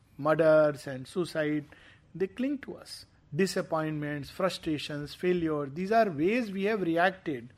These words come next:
and therefore these formations remain even though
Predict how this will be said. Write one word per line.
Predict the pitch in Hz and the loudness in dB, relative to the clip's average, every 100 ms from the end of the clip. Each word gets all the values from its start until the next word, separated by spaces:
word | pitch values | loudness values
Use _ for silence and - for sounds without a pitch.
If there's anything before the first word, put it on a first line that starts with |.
| - - - _ | -20 -20 -20 _
and | 165 151 | -6 -2
therefore | 160 214 214 202 202 | 2 2 2 2 2
these | 156 180 180 | 0 -2 -2
formations | 165 151 190 208 233 214 - | -2 0 0 -2 -2 -4 -4
remain | 165 170 180 180 - - - - | -4 -2 -2 -4 -10 -20 -14 -4
even | 170 208 202 | 2 2 2
though | 160 160 | 2 0